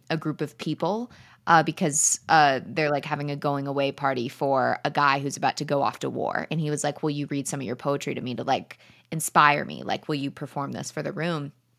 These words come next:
And I'm kind of like, "Can you imagine today, in today's world, that, like,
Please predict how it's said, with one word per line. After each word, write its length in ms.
And 120
I'm 120
kind 220
of 80
like, 260
"Can 240
you 320
imagine 960
today, 720
in 120
today's 340
world, 440
that, 160
like, 300